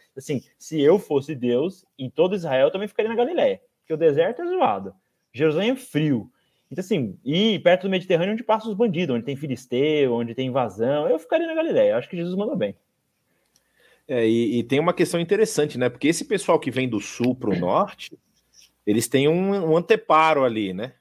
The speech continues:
Speaker 2: Eles têm
Speaker 1: Tem
Speaker 2: algo
Speaker 1: probleminha.
Speaker 2: que não é, não é uma viagem direta. O cara que sai de Jerusalém que quer ir pra Cafarnaum, por exemplo,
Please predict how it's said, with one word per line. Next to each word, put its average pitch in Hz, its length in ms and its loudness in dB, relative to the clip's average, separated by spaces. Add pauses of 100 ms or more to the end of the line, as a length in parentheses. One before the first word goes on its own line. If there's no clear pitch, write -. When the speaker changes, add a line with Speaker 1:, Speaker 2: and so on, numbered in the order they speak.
(640)
Speaker 2:
Eles 95 180 -16
têm 117 180 -4
Speaker 1:
Tem 123 60 0
Speaker 2:
algo 127 240 4
Speaker 1:
probleminha. 160 200 0
Speaker 2:
que 160 40 0
não 170 160 0
é, 151 160 4
não 135 120 2
é 160 80 4
uma 202 140 4
viagem 160 400 2
direta. 143 360 -2
O - 20 -20
cara 165 200 0
que - 80 -12
sai 190 160 0
de 170 80 -8
Jerusalém 151 500 0
que - 120 -16
quer 127 160 0
ir 131 80 0
pra 127 120 -4
Cafarnaum, 117 640 -4
por 101 200 -8
exemplo, 101 580 -6